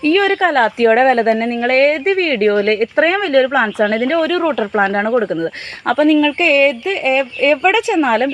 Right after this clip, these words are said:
ഇതുപോലൊരു പ്ലാന്റ്സ് പത്ത് രൂപയ്ക്ക് കിട്ടില്ല എന്ന് ഞാൻ ഉറപ്പ് പറയുന്നു. നിങ്ങൾ ഈ വീഡിയോ ഫുള്ളായിട്ട് കണ്ടാലേ ഞാൻ പറഞ്ഞത് നിങ്ങൾക്ക്, നിങ്ങൾക്ക് ആ ഒരു രീതിയിൽ മനസ്സിലാവുള്ളൂ. ഈ ഒരു പ്ലാന്റ് പത്ത് രൂപയ്ക്ക് നിങ്ങൾക്ക് ഒരിക്കലും കിട്ടില്ല. അതുപോലെ തന്നെയുള്ള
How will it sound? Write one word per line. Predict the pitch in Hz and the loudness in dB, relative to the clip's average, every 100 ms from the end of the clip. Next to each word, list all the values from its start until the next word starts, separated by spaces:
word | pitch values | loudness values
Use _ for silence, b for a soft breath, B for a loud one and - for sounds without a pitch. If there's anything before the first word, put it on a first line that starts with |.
| 247 | -2
ഇതുപോലൊരു | 262 285 285 339 - | 0 4 4 2 -2
പ്ലാന്റ്സ് | 294 220 202 247 262 | 0 0 -2 0 0
പത്ത് | 262 - 349 | 0 0 2
രൂപയ്ക്ക് | 294 220 269 262 | 2 2 -2 -4
കിട്ടില്ല | 311 302 - 311 247 | -4 -2 -4 0 0
എന്ന് | 233 269 | 0 -2
ഞാൻ | 285 320 | 0 0
ഉറപ്പ് | 320 330 349 - 415 415 | 0 0 -4 0 4 4
പറയുന്നു. | 254 196 175 - B B B 247 | 2 -4 -6 -8 B B B 0
നിങ്ങൾ | 262 339 | 2 2
ഈ | 330 | 0
വീഡിയോ | 339 294 311 | 0 0 -2
ഫുള്ളായിട്ട് | 320 285 285 311 302 | 0 2 2 0 0
കണ്ടാലേ | 262 233 254 | 2 0 0
ഞാൻ | 262 285 | 0 0
പറഞ്ഞത് | 247 226 254 | -2 -2 -4
നിങ്ങൾക്ക്, | 233 277 285 | -2 -2 0
നിങ്ങൾക്ക് | 254 247 269 | -4 -2 2
ആ | 269 277 | 2 2
ഒരു | 285 | -2
രീതിയിൽ | 262 220 208 247 | -4 -4 -4 -2
മനസ്സിലാവുള്ളൂ. | 254 - 240 214 180 185 208 B B B 269 | -4 0 2 2 2 -2 -4 B B B 0
ഈ | 302 349 | 2 4
ഒരു | 339 - | 2 0
പ്ലാന്റ് | 302 233 208 240 277 | 0 0 0 -2 0
പത്ത് | 254 - 311 285 | -2 -2 -2 0
രൂപയ്ക്ക് | 220 220 269 | 0 0 -2
നിങ്ങൾക്ക് | 254 240 294 285 | -2 -2 0 -2
ഒരിക്കലും | 277 311 330 330 | 0 0 2 2
കിട്ടില്ല. | 214 185 - 226 | 0 -6 -4 -2
അതുപോലെ | 233 311 320 277 | 0 0 0 0
തന്നെയുള്ള | 294 | -2